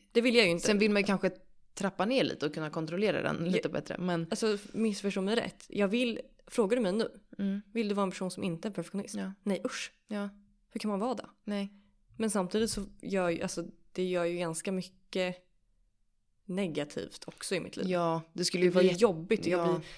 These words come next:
Speaker 1: stressad och jag kan bli otrevlig mot folk typ för att
Speaker 2: Mm.
Speaker 1: jag är så, äh, galen typ.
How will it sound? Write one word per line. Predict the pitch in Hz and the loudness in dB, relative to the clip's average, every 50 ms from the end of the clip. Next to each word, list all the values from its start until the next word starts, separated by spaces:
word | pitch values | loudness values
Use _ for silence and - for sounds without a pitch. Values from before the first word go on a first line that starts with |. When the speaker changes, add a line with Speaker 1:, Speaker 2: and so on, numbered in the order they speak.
| - - | -18 -14
Speaker 1:
stressad | - - - 214 208 - - - - - 214 190 180 | -14 -4 -4 -4 -4 -2 -4 -4 -2 -2 -2 -2 -2
och | 175 | -2
jag | 175 180 175 175 175 | 0 0 0 -2 0
kan | - 185 180 | -2 -2 0
bli | 175 180 170 - | 0 -2 -2 0
otrevlig | - 233 202 156 147 - - - 196 214 247 254 202 165 160 | -2 -2 -2 -2 -6 -6 -4 -2 0 2 2 2 2 0 -2
mot | 160 160 - | -2 -4 -6
folk | - 170 151 160 - - - | -6 -6 -6 -6 -8 -12 -8
typ | - - 165 - - | -6 -6 -6 -4 0
för | - | 0
att | 180 185 | 0 2
Speaker 2:
Mm. | 185 | 2
Speaker 1:
jag | 180 175 | 0 -2
är | 170 | -2
så, | 165 - | -2 -4
äh, | 92 - _ 294 320 294 262 - - - - - - - - | -8 -10 _ -8 -6 -6 -8 -8 -12 -20 -20 -20 -20 -20 -12
galen | - 214 226 202 165 175 190 - - | -6 -4 -2 0 0 -2 -2 -4 -6
typ. | 180 | -10